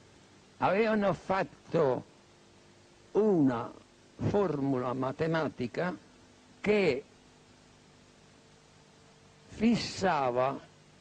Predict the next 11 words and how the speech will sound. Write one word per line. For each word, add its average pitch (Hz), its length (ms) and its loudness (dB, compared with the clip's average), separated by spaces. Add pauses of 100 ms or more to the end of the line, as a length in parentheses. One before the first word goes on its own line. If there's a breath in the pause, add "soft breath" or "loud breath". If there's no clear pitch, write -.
(360)
dava 143 640 0 (200)
tutte 254 500 0
le 175 120 0
leggi 170 500 0
del 147 180 2
movimento 147 840 0
di 139 140 -4
un 156 200 0
fluido. 95 580 -4 (2000)
Ma 139 340 -4 (100)
se, 185 760 0